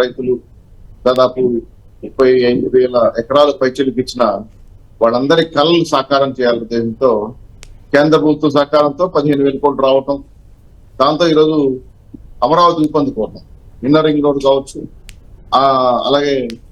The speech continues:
ఔటర్ రింగ్ రోడ్ కావచ్చు, ఈస్ట్ వెస్ట్ రోడ్స్ కావచ్చు, పూర్తి స్థాయిలో నాలుగు బ్రిడ్జెస్, ప్రధాన బ్రిడ్జిలు కట్టి, అలాగే ఏవైతే మన అరవై క్వార్టర్స్ గా ఉన్నాయో, ఏవన్నీ క్వార్టర్స్ పునరుద్ధరించి రాష్ట్ర వ్యాప్తంగా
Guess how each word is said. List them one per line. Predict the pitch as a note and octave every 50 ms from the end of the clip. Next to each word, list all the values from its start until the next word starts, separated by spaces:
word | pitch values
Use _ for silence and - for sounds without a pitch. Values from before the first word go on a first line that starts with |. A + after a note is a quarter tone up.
| - - - - -
ఔటర్ | D3 - - E3
రింగ్ | E3 D#3+ D3
రోడ్ | C#3 C#3+ C3+
కావచ్చు, | C3+ C3+ C3 B2+ B2+ B2 - - - - - - - - - C3+ C#3+
ఈస్ట్ | C#3 - - D#3+
వెస్ట్ | D3+ C#3+ C3+ - - B2+
రోడ్స్ | C3 B2+ B2 A#2+ - - -
కావచ్చు, | B2+ A#2+ A#2+ - - B2 A#2 A2 G#2+ G#2+ - - - - - - - -
పూర్తి | E3 E3+ E3+ E3+ F3 E3
స్థాయిలో | E3 - E3 D3+ D3 D3 D3 C#3+ C3+ C3 B2+ - - - _ - - - - - - - B2
నాలుగు | B2+ C3 D3 D#3+ D#3+ D#3+ D#3 D3 - - - - - - - - - - - - - - - - - - - - - - -
బ్రిడ్జెస్, | - D#3 D3+ - F3+ F3 E3 - -
ప్రధాన | D3 C3+ C#3 D3 D#3 D3+
బ్రిడ్జిలు | C#3 C#3 A#2+ D3+ D3 C#3 -
కట్టి, | C3+ C3+ - - D3 C#3 B2+ B2 - E3 - - - - - - -
అలాగే | A#2+ C#3 D3 D3 D#3 D#3+ E3 D#3+ - - - - B2+ C#3
ఏవైతే | D3 D3 D3 D3 D3+ D3+
మన | D3 C#3+ C#3 C3+
అరవై | C3 C3 C#3 C#3
క్వార్టర్స్ | C#3 C#3 C#3 C#3 C3+ C#3 C3+ - C#3
గా | C#3 C3
ఉన్నాయో, | B2+ B2+ B2+ B2+ B2
ఏవన్నీ | B2 A#2+ A#2+ A#2+ B2
క్వార్టర్స్ | A#2 - B2+ A2+ A2+ -
పునరుద్ధరించి | C3 A#2 A2+ A#2 A#2 B2+ B2+ B2+ A#2+ A2 - A#2 - - - - - - - - - -
రాష్ట్ర | A#2 C3 D3+ D#3 - E3+
వ్యాప్తంగా | E3 E3 D#3 D#3 - D#3 D3+ D3+ D3+ D#3 D3 C3+ C3 B2